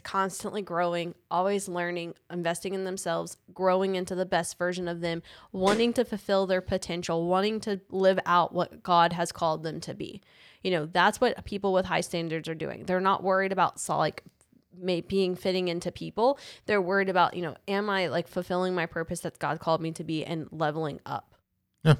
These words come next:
Speaker 2: so they can make, you know, the big decisions and stuff like that. But then also, uh, they see, they th-, see things as an investment versus an expense. So they care more about what it's gonna cost them and their family long term versus the actual cost. So they care more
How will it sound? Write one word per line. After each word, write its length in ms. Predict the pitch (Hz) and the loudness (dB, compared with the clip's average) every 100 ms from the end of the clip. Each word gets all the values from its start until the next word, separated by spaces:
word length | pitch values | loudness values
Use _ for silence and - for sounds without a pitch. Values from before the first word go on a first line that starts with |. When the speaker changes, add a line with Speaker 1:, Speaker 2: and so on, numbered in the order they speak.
| - | 2
Speaker 2:
so 160 | - 110 | 0 6
they 100 | 110 | 6
can 180 | - 117 | 4 0
make, 260 | 117 113 107 | 0 0 2
you 80 | 110 | 6
know, 120 | 101 | 8
the 80 | 98 | 8
big 160 | 123 | 8
decisions 460 | 120 104 113 107 101 | 6 6 6 6 4
and 80 | 98 | 0
stuff 200 | 110 104 | 0 2
like 160 | 104 - | 2 4
that. 220 | 107 92 | 4 2
But 140 | 104 | -2
then 100 | 110 | 2
also, 540 | 98 117 - 117 104 101 _ _ _ _ _ - | 4 4 4 2 2 0 _ _ _ _ _ 4
uh, 200 | 120 104 | 6 6
they 180 | 120 117 | 4 2
see, 480 | - 127 123 117 - - | 2 2 2 2 -2 2
they 100 | 117 | 4
th-, 220 | 131 123 | 6 6
see 260 | - - | 4 4
things 280 | 151 147 123 | 6 6 8
as 200 | 113 110 | 8 8
an 80 | 110 | 8
investment 600 | 95 95 98 - 131 110 | 8 6 4 0 -6 -2
versus 360 | 110 104 104 92 | -2 0 0 0
an 60 | |
expense. 640 | 78 - - 87 - - - - - _ _ | -2 -4 0 0 0 -6 -8 -12 -20 _ _
So 260 | - 113 107 | 6 6 8
they 140 | 104 | 4
care 260 | 101 123 120 | 0 0 2
more 140 | 120 | 2
about 220 | 110 104 | 2 2
what 100 | 104 | 0
it's 120 | 104 - | -4 -2
gonna 140 | 101 | -4
cost 400 | - - 98 - | -2 0 0 0
them 140 | 113 | 0
and 100 | 101 | 0
their 80 | 92 | 0
family 380 | - 98 101 98 | 4 6 6 6
long 260 | 95 92 92 | 4 4 2
term 320 | - 104 123 | 4 4 6
versus 320 | 104 - 95 | 4 2 2
the 80 | 85 | 2
actual 440 | 92 - 101 90 | 2 0 -2 -2
cost. 680 | - - 87 98 123 - - | -2 0 2 2 -2 -10 -2
So 80 | 98 | 0
they 60 | |
care 180 | 92 104 | 4 6
more 220 | 104 98 | 6 4